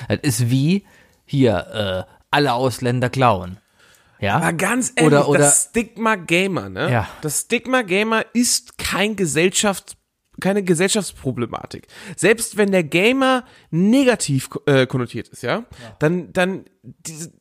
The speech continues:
Speaker 2: das einzige Problem, das du hast, ist, du musst dich bei deinen Eltern rechtfertigen. Das sind die einzigen Leute, wie,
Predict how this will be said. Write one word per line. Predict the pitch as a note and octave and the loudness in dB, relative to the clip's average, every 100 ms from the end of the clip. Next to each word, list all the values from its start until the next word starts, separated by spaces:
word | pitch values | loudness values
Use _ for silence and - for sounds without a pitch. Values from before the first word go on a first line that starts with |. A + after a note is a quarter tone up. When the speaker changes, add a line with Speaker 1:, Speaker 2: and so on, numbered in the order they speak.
| _ _ - | _ _ -10
Speaker 2:
das | D#3+ - | -8 -2
einzige | C#4+ E4 E4+ C#4 | 0 0 -2 -2
Problem, | C4+ B3 C#4 G#3+ C#3 | -2 0 2 2 0
das | C3 - | -4 -6
du | B3+ D#4 C#4+ | -2 -2 0
hast, | C#4+ - - - - | -4 -4 -8 -14 -8
ist, | A3 B3+ - - - - | -4 -4 -4 -12 -20 -4
du | D3 | 0
musst | G3 - | 2 2
dich | G#3+ | 0
bei | E3+ | 2
deinen | D#3+ D3+ - | 4 4 4
Eltern | E3+ E3 | 4 4
rechtfertigen. | C3 A2+ - G#2 - - - - - | 0 -4 -8 -10 -10 -18 -20 -20 -8
Das | - | -4
sind | F#3+ | 0
die | A3+ | 4
einzigen | B3 D#4+ C4 D4 D4 | 6 4 2 -2 0
Leute, | A#3+ A3 A3 G#3+ F#3 | 2 2 0 -4 -6
wie, | G3+ | -10